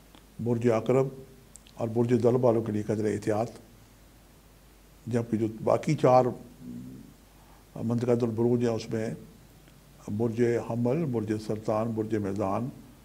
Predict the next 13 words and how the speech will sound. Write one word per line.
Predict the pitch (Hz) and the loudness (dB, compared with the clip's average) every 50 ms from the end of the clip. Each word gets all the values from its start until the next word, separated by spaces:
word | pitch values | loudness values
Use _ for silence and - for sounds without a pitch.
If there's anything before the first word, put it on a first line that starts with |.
| - - - - - - - - _ - - | -20 -20 -20 -20 -20 -20 -20 -20 _ -12 -8
और | - 107 | -6 -4
बुर्ज | 104 110 117 117 117 | -2 0 0 2 2
जदी | 120 110 117 123 120 139 139 | 2 2 2 2 4 6 6
वालों | 131 117 110 107 | 6 6 6 4
के | 95 101 | 0 -2
लिए | 101 107 | -6 -4
कदर | - 110 101 113 110 | -4 -4 -2 0 -2
एक | 104 107 - - - - - - - - - - - - - - - | -2 -2 -6 -12 -18 -20 -20 -20 -20 -20 -20 -20 -20 -20 -16 -10 -4
मिला | 107 123 117 120 | 0 2 2 4
जुला | 117 127 113 110 | 4 4 2 2
बेहतर | 107 110 110 110 - 113 | 2 0 0 0 0 -2
दिन | 113 117 117 117 120 | -2 -2 -4 -4 -4
है। | 131 147 | -6 -8